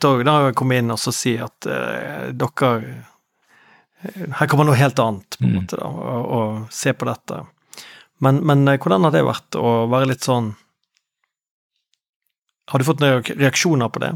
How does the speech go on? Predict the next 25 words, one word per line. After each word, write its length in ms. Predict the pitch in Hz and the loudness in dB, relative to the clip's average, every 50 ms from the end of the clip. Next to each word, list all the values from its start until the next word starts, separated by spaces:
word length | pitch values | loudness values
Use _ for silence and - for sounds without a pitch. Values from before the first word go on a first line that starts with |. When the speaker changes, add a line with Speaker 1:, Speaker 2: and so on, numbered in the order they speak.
| 147 - | -8 -10
Speaker 1:
på 80 | - | -6
en 80 | - 139 131 | -6 -6 -4
måte? 100 | - - | -4 -2
Altså 220 | 131 147 - - 139 | -2 -2 -2 -2 -4
at 100 | 131 - | -4 -2
du 200 | 143 131 120 107 _ _ _ _ _ - - - - - - _ _ _ _ _ - | -2 -2 -2 -4 _ _ _ _ _ -20 -20 -20 -20 -20 -20 _ _ _ _ _ 4
noen 280 | 156 156 156 175 180 156 | 6 8 8 8 6 4
steder 300 | - - 160 143 143 131 | 2 2 2 4 4 2
har 100 | 127 123 | 2 2
sagt 340 | - 135 - - - - | 0 -2 -2 -4 -4 -2
at, 240 | - - 127 - - - | -2 -2 -4 -4 -6 -4
at 280 | - 127 - - - - 156 | -2 -2 -4 -4 -10 -6 -2
norsk 260 | 151 135 - - - | -2 -2 -2 -2 -6
samtidspoesi 680 | - - 131 113 - 139 117 - - 123 - - - 135 | -2 -2 0 0 0 -2 -2 -2 -6 -6 -4 -4 -4 -4
er 60 | 131 | -2
for 120 | - - 127 | 0 2 2
lik 440 | 120 135 143 131 117 - _ - - - - - | 4 4 4 4 2 -2 _ -12 -12 -10 -10 -10
seg 220 | - - 139 127 | -6 -2 -2 0
selv, 400 | - - 139 139 135 135 135 135 | 2 2 4 4 4 4 4 2
altså 160 | - 120 - 127 | 0 -2 -2 -4
den 160 | 123 117 117 120 | -4 -4 -4 -4
er, 140 | 123 120 | -6 -6
den 180 | 127 - 127 123 | -4 -4 -4 -4
er 60 | 120 | -6
for, 260 | - - 120 123 110 | -8 -8 -10 -10 -12